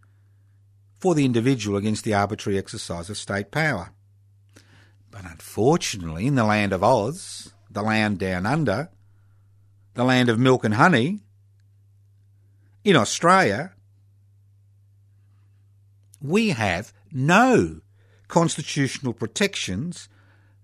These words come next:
against the arbitrary exercise of state power against the individual. The only way to challenge unjust laws in between elections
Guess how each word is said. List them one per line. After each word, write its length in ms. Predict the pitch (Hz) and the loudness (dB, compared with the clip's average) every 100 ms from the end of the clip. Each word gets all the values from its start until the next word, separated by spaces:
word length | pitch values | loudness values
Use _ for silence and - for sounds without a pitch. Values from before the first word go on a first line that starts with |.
| - | -6
against 360 | 147 151 151 - | 0 2 0 -2
the 120 | 151 - | 0 6
arbitrary 540 | 131 147 160 - 185 | 8 6 2 -2 -2
exercise 600 | 131 - 170 - 127 123 151 | -2 -4 -6 -2 -2 -2 -2
of 80 | |
state 460 | - - 147 165 - | -4 -2 2 0 0
power 460 | 131 101 92 107 165 _ _ _ _ _ _ _ - | -2 0 0 -2 -6 _ _ _ _ _ _ _ -10
against 360 | 143 165 - | -2 0 0
the 100 | 180 | 0
individual. 640 | 175 180 233 240 220 92 85 _ _ _ _ _ _ _ _ _ _ _ _ _ _ _ _ _ _ _ _ _ - | 0 2 0 -2 -2 -2 -4 _ _ _ _ _ _ _ _ _ _ _ _ _ _ _ _ _ _ _ _ _ 2
The 120 | 175 | 8
only 380 | 226 247 151 104 | 8 8 4 2
way 540 | 110 147 110 92 113 _ _ _ _ _ _ _ _ _ | 2 4 4 2 -6 _ _ _ _ _ _ _ _ _
to 120 | - | -12
challenge 640 | - - 175 156 143 131 120 - - | -6 -2 2 4 4 2 -2 -8 0
unjust 1080 | 156 160 156 - 117 101 147 143 - - - | 2 2 -4 -10 -10 -4 -2 -2 -4 -10 -10
laws 580 | 113 117 120 120 117 - - | -2 2 4 2 -2 -8 -2
in 260 | 135 139 - 123 | 0 0 -6 -8
between 560 | 120 - 123 113 110 - | -8 -6 -4 -2 -2 -6
elections 640 | 98 95 101 - 110 98 | -6 -4 -4 -6 -10 -10